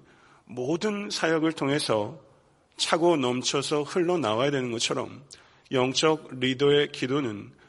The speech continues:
모든 사역에 있어서 항상 차고 넘쳐야 하는 것이죠. 제가 설교를 준비하면서 이런저런 책들을 읽고 묵상을 하면서 제가 회개한 것이 있습니다. 그것은 기도의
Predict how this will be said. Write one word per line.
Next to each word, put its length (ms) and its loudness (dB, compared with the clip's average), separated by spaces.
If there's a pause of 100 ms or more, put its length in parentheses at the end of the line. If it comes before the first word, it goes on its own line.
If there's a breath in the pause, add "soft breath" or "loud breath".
(100)
모든 540 2
사역에 380 0
있어서 320 -4
항상 540 -4
차고 300 0
넘쳐야 640 0
하는 180 -2
것이죠. 460 -2 (1080 loud breath)
제가 160 4
설교를 380 6
준비하면서 1000 0 (600 soft breath)
이런저런 460 0
책들을 460 -2 (120)
읽고 480 -2 (480 soft breath)
묵상을 400 0
하면서 640 -4 (560)
제가 320 0
회개한 440 2
것이 240 0
있습니다. 360 -6 (1080 soft breath)
그것은 600 -2
기도의 680 0